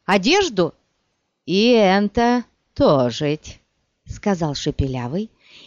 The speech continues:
и в его голосе было что-то такое, что заставило Яре вздрогнуть. «Потому как надобно тебе знать, странничек убогий,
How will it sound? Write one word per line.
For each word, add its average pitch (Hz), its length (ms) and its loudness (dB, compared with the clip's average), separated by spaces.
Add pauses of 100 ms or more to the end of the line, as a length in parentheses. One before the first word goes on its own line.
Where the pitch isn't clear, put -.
(140)
и 247 120 2
в 240 40 2
его 254 260 2
голосе 254 440 0
было 226 200 2
что-то 208 320 -2
такое, 151 500 -2
что 175 220 -6
заставило 156 560 -4
Яре 175 500 -2 (200)
вздрогнуть. 143 880 -2 (1400)
«Потому 147 540 0
как 139 260 -4
надобно 135 540 0
тебе 131 340 -2
знать, 185 500 -2
странничек 123 840 -4
убогий, 120 640 -6